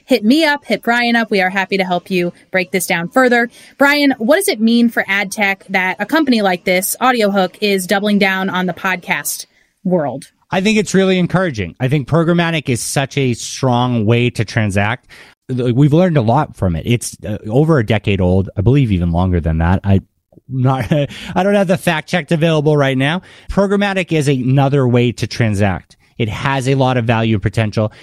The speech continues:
Speaker 2: and podcasting is a little bit different because everybody's ad tech stack has been built different. So having a company see the immense value and decide to be very niche in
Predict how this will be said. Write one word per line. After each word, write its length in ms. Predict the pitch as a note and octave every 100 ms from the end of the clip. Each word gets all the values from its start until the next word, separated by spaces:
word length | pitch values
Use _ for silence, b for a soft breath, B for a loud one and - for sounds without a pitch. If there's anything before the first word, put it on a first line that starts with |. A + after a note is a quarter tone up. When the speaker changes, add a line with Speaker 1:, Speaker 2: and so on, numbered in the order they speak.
| B
Speaker 2:
and 140 | G#2+
podcasting 760 | G2 - A#2+ C3 A2+ - A#2 A2 -
is 260 | C3+ C3
a 60 | A#2
little 220 | A#2 A2+
bit 140 | G#2 G2
different 280 | G#2+ G2
because 240 | F#2+ G2 G2
everybody's 400 | G#2 G#2+ G#2 G2+
ad 240 | G#2 G#2
tech 240 | - G#2+ -
stack 360 | - A2 G#2+
has 200 | - C#3
been 220 | C3 D3+
built 260 | A#2+ B2+ B2+
different. 400 | G#2+ F#2 - - _ _ _
So 440 | - E3+ C#3+ B2+ -
having 440 | - D3 E3 E3+ F#3
a 80 | E3+
company 460 | - D3+ C#3 D#3
see 280 | B2+ - D3+
the 120 | C#3+
immense 420 | C3 A#2+ B2+ B2
value 380 | - A#2 A#2 G#2+
and 100 | G2
decide 380 | F#2+ - A2 G#2
to 60 | G2+
be 160 | G#2
very 200 | F#2 G#2+
niche 320 | A2+ G#2+ G#2
in 120 | F#2+